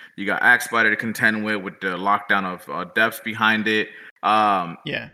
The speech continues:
Speaker 1: the, the point I'm trying to get at that is, like, that was a very, very high-end, like, really good deck. And, you know, and Gale can be that too, right? What variation of Gale is it gonna be? You know, who knows? It's just yet to be seen. But, uh,
Speaker 2: Yeah.
Speaker 1: Purple White was not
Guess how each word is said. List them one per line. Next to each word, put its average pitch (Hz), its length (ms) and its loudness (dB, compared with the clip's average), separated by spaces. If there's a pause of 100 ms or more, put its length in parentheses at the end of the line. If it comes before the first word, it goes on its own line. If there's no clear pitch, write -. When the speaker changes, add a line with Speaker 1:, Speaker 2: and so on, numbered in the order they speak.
(340)
Speaker 1:
the, - 60 -8 (120)
the 113 100 -18
point 139 140 -4
I'm 120 60 -6
trying 127 160 0
to 117 100 2
get - 20 2
at 107 100 -2
that 123 160 6
is, 107 120 -2
like, 101 260 -4
that 117 140 4
was 170 140 0
a 123 60 -4
very, 117 760 2
very 104 640 0
high-end, 98 600 -2
like, 90 160 -10 (140)
really 110 240 -6
good 92 260 -8
deck. 113 260 2 (100)
And, 98 120 -6
you 104 100 -8
know, 98 100 -4
and 95 100 -6
Gale 110 200 0
can 101 160 -14
be 101 120 -10
that 90 220 -4
too, 156 200 -8
right? 98 200 2 (300)
What 107 140 -8
variation 107 460 0
of 82 140 -12
Gale 107 240 2
is 131 100 -6
it 147 80 -2
gonna 143 160 0
be? 156 300 -2
You 117 140 -2
know, 95 260 -2
who 120 140 -4
knows? 98 200 -2
It's 92 120 -14
just 101 220 -2
yet 107 140 0
to - 60 -14
be 95 120 -8
seen. 120 440 -4 (460)
But, 107 140 0
uh, 98 100 0
Speaker 2:
Yeah. 131 100 -4
Speaker 1:
Purple - 220 0
White 107 400 2
was 101 260 -8
not 110 340 4